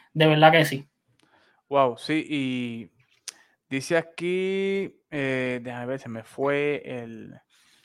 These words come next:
Speaker 2: dice Víctor Zamora que no le sorprende lo que está pasando en Oakland, porque regularmente ellos, ¿verdad?, desarrollan jugadores y luego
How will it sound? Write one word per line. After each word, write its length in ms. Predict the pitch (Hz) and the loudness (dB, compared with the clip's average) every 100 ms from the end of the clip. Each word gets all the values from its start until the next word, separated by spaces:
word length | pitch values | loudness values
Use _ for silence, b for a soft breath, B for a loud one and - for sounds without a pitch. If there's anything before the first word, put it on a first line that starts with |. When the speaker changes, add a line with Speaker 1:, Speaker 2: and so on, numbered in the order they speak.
| b b | b b
Speaker 2:
dice 200 | 139 143 | 0 6
Víctor 240 | 190 190 196 | 6 6 4
Zamora 340 | 180 185 220 | 6 8 8
que 120 | 214 | 8
no 100 | 147 175 | 8 8
le 80 | |
sorprende 460 | 185 185 165 190 196 | 8 4 6 6 6
lo 80 | 160 | 6
que 80 | 147 | 4
está 140 | 156 | 2
pasando 300 | 160 175 190 | 0 -2 -2
en 80 | 185 | 2
Oakland, 360 | 170 180 180 | 4 4 2
porque 200 | 143 127 | -4 -4
regularmente 540 | 123 123 127 135 147 170 | -2 2 2 2 4 4
ellos, 360 | 156 165 156 - | 6 4 2 -8
¿verdad?, 220 | 139 147 | 2 4
desarrollan 420 | 165 131 131 151 | 4 2 2 2
jugadores 380 | 160 165 170 185 | 4 6 8 6
y 40 | |
luego 320 | 139 147 170 | 6 6 4